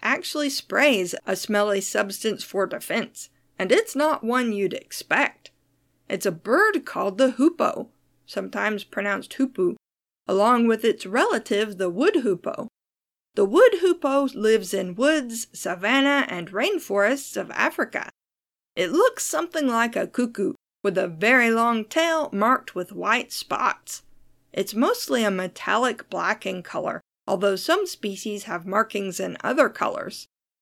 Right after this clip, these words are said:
Males have longer, more curved bills than females because they eat larger insects that live in bark and rotten wood, while females eat smaller insects that live mostly on leaves.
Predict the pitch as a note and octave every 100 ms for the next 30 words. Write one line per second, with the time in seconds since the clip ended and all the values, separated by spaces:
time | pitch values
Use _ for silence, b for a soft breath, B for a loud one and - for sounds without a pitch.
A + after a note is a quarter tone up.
0 | _ _ - A3 F#4+ G#4 - G3+ F3 G3
1 | B3+ C4+ C4 B3+ F#3 G#3 G3 - D#4 F#4+
2 | D4+ F#3 E3+ A#3 B3+ F3+ - F#3+ F3+ F3+
3 | E4 G4 G3 G3 G3+ - b - G3+ -
4 | G3+ F#3 B3+ F#4 - G3+ - F#3+ F#3+ F3+
5 | F#3+ - D4 G4 - G3+ - - - -
6 | G3 F#3 F3+ E3+ G3+ D4+ E4 - F#3+ F3+
7 | G3+ - F#3 F3+ A3 D#4+ F4+ _ _ _
8 | - G3 F#3 C#4+ G4+ C#4 G#3+ A3+ - F#3+
9 | F3 - - E4 F#4+ A#3 G3+ G3+ G3+ A3
10 | G#3+ - G#3 - C#4+ D#4 C#4 G#3 A3 A3
11 | - G#3 - E3+ D#3+ E3+ A3 C#4+ - D#3+
12 | -